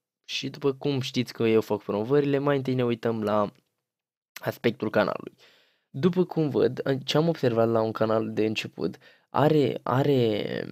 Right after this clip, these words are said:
banner, ok, are chestiile astea făcute aici care eu, la mine au durat foarte mult timp până am făcut chestiile astea. Chestiile astea îs shortcut-uri, adică dacă dai click aici te va duce la pagina lui de Facebook, la ce mai are aici,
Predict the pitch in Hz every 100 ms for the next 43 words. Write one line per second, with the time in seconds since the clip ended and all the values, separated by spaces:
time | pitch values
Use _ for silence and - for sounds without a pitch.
0 | - - - 117 117 98 - 69 - -
1 | - - - - - - 127 165 180 185
2 | - 160 156 - 139 131 131 113 123 -
3 | - 120 117 113 110 95 117 143 - -
4 | 58 113 123 147 139 127 123 120 - 107
5 | 110 104 101 90 101 98 101 104 107 107
6 | - 104 - 107 147 156 156 - 143 131
7 | 127 - - 113 - 95 - 104 107 107
8 | 110 - 131 135 147 - 123 127 120 113
9 | - 101 110 135 151 151 143 135 139 131
10 | 120 127 - - - _ - 104 98 98
11 | 98 101 - - 110 101 101 104